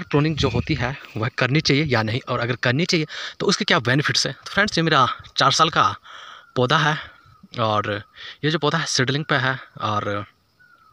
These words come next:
मैं आज आपको बताऊंगा कि इसमें आप जो समर प्रूनिंग है वो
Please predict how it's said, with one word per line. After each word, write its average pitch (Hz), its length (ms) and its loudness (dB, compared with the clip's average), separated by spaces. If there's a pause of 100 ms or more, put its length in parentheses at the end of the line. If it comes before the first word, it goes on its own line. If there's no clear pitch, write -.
(600)
मैं 147 80 2
आज 165 120 4
आपको 143 220 -2
बताऊंगा 131 520 2 (320)
कि 175 80 -2
इसमें 175 400 -2
आप 120 380 2 (580)
जो 98 360 -2 (140)
समर 151 320 -2
प्रूनिंग 156 340 0
है 139 180 -2 (260)
वो 110 80 -8